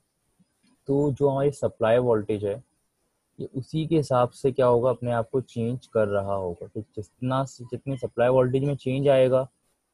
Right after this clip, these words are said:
उतना ही ये अपने आप को vary करेगा। तो यहाँ देख सकते हैं कि अगर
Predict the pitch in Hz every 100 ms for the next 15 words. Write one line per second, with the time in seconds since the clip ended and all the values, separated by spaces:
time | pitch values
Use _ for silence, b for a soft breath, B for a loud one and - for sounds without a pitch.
0 | - - 120 - 143 143 147 139 127 131
1 | 127 - 143 170 - 110 104 101 101 92
2 | 92 101 117 120 113 131 - 127 - 123
3 | 123 120 127 120 123 127